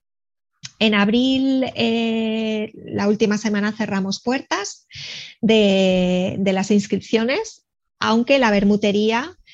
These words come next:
sigue, sigue, sigue cada mes, eh, añadiendo masterclasses, añadiendo reuniones,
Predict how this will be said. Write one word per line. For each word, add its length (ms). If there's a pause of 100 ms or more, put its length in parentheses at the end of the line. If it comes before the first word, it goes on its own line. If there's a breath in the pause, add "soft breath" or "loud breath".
(220 loud breath)
sigue, 380
sigue, 280
sigue 420
cada 280
mes, 480
eh, 340
añadiendo 680
masterclasses, 760
añadiendo 440
reuniones, 640